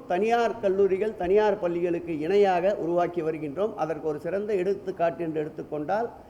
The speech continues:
இப்போது நாம் அமர்ந்திருக்கின்ற இந்த ஏகாம்பரநாதர் திருக்கோயிலேயே தொள்ளாயிரத்தி எண்பது பிள்ளைகள் பயின்று வருகிறார்கள். தனியார் பள்ளி, கல்லூரிகள் எப்படி இருக்கின்றதோ,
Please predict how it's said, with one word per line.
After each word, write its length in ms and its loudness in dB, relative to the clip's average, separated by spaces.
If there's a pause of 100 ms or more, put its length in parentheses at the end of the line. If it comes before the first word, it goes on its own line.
(260)
இப்போது 380 0
நாம் 280 0
அமர்ந்திருக்கின்ற 600 0
இந்த 140 -2
ஏகாம்பரநாதர் 760 0
திருக்கோயிலேயே 680 -2
தொள்ளாயிரத்தி 720 0
எண்பது 360 -2
பிள்ளைகள் 480 0 (120)
பயின்று 260 -2
வருகிறார்கள். 840 -2 (260)
தனியார் 720 2
பள்ளி, 260 4 (100)
கல்லூரிகள் 540 4
எப்படி 320 2
இருக்கின்றதோ, 540 2